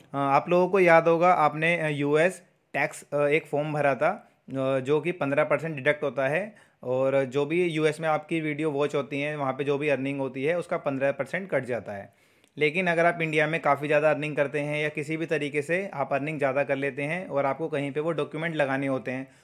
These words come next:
तो आपके पास वो पेमेंट, अ, पे-, वो पेपर होने चाहिए, ठीक है। और उन पेपरों को क्या कर रखा है YouTube ने, पहले क्या कर रखा था कि आपको, अ, कुरियर करेगा, हार्ड कॉपी आपके एड्रेस पे आएगा, but क्या है, You-, YouTube इस टाइम काफ़ी ज़्यादा बिजी है, तो उन, उसने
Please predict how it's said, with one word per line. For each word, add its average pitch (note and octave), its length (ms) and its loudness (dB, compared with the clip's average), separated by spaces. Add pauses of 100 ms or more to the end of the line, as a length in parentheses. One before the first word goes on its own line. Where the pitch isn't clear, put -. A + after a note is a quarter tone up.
(160)
तो F3 60 0
आपके E3 260 2
पास E3 140 -2
वो F3+ 160 -2
पेमेंट, E3+ 400 -2
अ, D#3+ 120 0
पे-, D#3 180 -2
वो D#3 100 0
पेपर D#3 300 -2
होने D#3+ 260 0
चाहिए, A2+ 300 -8 (440)
ठीक F3+ 160 -4
है। G3 220 2 (360)
और D3 440 0 (240)
उन G3+ 160 0
पेपरों F3 400 4
को F3 120 -4
क्या F3 200 2
कर E3 120 4
रखा E3+ 140 0
है E3+ 100 0
YouTube D#3 340 -2
ने, E3 120 -2
पहले D#3 260 2
क्या D3+ 100 -2
कर D3 120 0
रखा D3+ 100 -2
था D#3+ 140 -4
कि F3+ 100 -2
आपको, E3 360 2
अ, D3+ 220 -2
कुरियर D#3 400 -2
करेगा, D3 400 2
हार्ड C#3 260 2
कॉपी D3+ 280 -2
आपके D#3+ 420 0
एड्रेस C#3 340 0
पे D3+ 120 0
आएगा, C3+ 480 0
but D3+ 100 2
क्या D#3 240 2
है, D#3+ 140 2
You-, C#3 300 -6
YouTube D3 260 -4
इस C#3+ 120 -6
टाइम D3+ 140 -6
काफ़ी C3+ 280 -4
ज़्यादा C#3 200 0
बिजी C3+ 300 -4
है, D#3 280 -2 (360)
तो E3 80 4
उन, E3 220 -2
उसने F3 280 -2